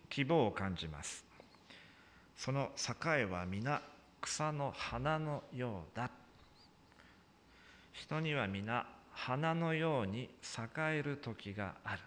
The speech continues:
ということがわかります。花のように華やかな、華やかな時が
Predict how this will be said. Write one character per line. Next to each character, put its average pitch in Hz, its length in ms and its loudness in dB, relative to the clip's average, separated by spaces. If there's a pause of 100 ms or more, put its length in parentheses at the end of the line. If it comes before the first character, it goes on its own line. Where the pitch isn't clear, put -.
(340)
と 98 100 -12
い 92 80 -6
う 90 40 -10
こ 90 100 -10
と 101 160 -4
が 107 300 -2 (220)
わ 87 80 -10
か 92 100 -8
り 85 100 -8
ま 85 160 -8
す。 - 380 -10 (520)
花 151 320 2
の 131 140 2
よ 110 160 0
う 101 40 -2
に 95 80 -2
華 170 340 2
や 147 140 6
か - 140 -4
な、 85 60 -6 (1160)
華 156 260 4
や 202 140 6
か 131 120 2
な 110 140 0
時 90 320 -10
が 139 300 4